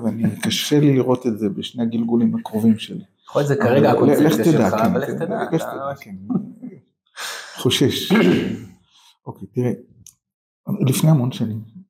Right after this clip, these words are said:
Speaker 1: היה לי, דיברתי עם איזה חבר, גם חכם מאוד, ואני אקרא לך מה היה בח-, בחדשות, היה איזה טבח בילדים, באיזשהו מקום ב-, ב-, בעולם. ואני הבעתי זעזוע,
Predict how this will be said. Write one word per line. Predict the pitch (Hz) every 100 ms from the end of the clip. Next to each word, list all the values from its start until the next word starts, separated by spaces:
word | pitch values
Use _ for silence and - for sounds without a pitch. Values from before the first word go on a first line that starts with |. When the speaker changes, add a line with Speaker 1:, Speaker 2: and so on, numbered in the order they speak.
| -
Speaker 1:
היה | 127
לי, | 131 117 - _ _ - 143 - - 226 185 175 147
דיברתי | - 127 131
עם | 127
איזה | 117
חבר, | - 117 113 156 175 - - _ _ _ _ _ _ _ 113
גם | 113
חכם | 123 113 117
מאוד, | 107 92 - - _ _ _ _ _ _ _ _ _ _ _ -
ואני | 131 143 - 135 151 -
אקרא | 151 190
לך | 196
מה | 196
היה | 156
בח-, | 160 - - - 95
בחדשות, | - 131 139 165 143
היה |
איזה | 214 226 -
טבח | 170 180 -
בילדים, | 123 113 107 123 98
באיזשהו | - 165 180 -
מקום | 113 - 120 90 -
ב-, | -
ב-, | - - 117
בעולם. | 110 113 101 - _ _ _ _ _ _ _ _ _ _ _ _ _ _ - -
ואני | 117 120 117
הבעתי | 113 139 156
זעזוע, | 131 123 98 98